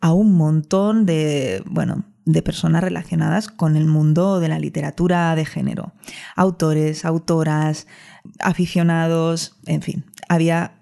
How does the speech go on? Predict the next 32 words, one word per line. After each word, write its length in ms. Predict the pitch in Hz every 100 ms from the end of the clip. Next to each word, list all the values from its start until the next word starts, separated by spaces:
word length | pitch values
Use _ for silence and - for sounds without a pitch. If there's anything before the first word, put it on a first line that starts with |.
| -
una 480 | 165 156 156 151 147
parada 400 | 156 175 269 311
también 420 | 156 156 214 311
en 120 | 170
la 140 | 156
que 380 | 151 147 151 147
Gigamesh 560 | 151 156 151 151 151 151 - -
vendía 380 | - 165 160 160
libros, 420 | 147 165 196 285
que 120 | - 165
estaba 340 | - 147 147
pegada 380 | 156 151 156 170
a 180 | - 160
una 260 | 160 156
carpa 460 | 165 175 170 202 - - - -
en 140 | 170
la 140 | 170 165
que 100 | 160
los 180 | 156 160
autores 420 | 147 160 160 160
y 40 |
autoras 400 | 160 160 165 185
firmaban 420 | - 156 147 147
ejemplares 640 | 147 - 151 175 214 220 220
y 60 |
saludaban, 560 | 180 147 147 143 160 214
pues, 220 | 202 156
a, 220 | 147 147 -
a 80 | 156
quien 180 | 170
quería 300 | 165 160 165
acercarse. 760 | - 156 - - 135 - - -